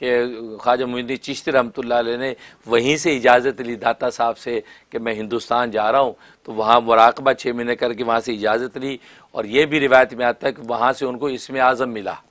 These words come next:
हज़रत दाता साहब से उनको इसमें आज़म मिला, और वो इसमें आज़म लेकर अब हिंदुस्तान पहुँचे थे। क्योंकि रसूलुल्लाह सल्लल्लाहु अलैहि वसल्लम ने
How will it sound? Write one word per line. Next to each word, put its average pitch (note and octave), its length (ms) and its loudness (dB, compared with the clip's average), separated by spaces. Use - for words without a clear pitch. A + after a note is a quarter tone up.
हज़रत A2+ 200 -2
दाता A#2+ 300 2
साहब B2+ 260 2
से C#3 140 -4
उनको B2 260 -8
इसमें B2 280 -8
आज़म B2+ 280 2
मिला, A#2 340 2
और C3 140 4
वो B2+ 120 -4
इसमें B2 240 -6
आज़म A#2 240 0
लेकर A#2+ 320 -2
अब A#2+ 100 -6
हिंदुस्तान A2+ 480 -6
पहुँचे G2 340 -14
थे। - 240 -20
क्योंकि B2+ 280 -2
रसूलुल्लाह C#3+ 520 4
सल्लल्लाहु B2+ 360 -2
अलैहि B2 200 -4
वसल्लम C3+ 140 -4
ने C3+ 140 -2